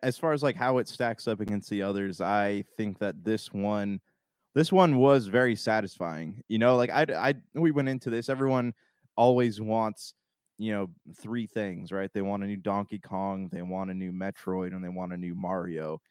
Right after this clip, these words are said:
Here we got, what, four or five new Mario announcements? Uh, we got an announcement for a,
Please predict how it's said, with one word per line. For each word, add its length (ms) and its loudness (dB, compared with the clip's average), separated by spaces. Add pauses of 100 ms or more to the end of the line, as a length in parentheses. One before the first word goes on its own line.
(340)
Here 400 2
we 160 0
got, 400 0 (560)
what, 260 -4
four 520 0
or 60 -2
five 600 -2
new 220 0
Mario 480 0
announcements? 880 -6 (500)
Uh, 200 -2
we 140 -4
got 220 -2
an 60 -4
announcement 680 -4
for 300 -2
a, 400 -4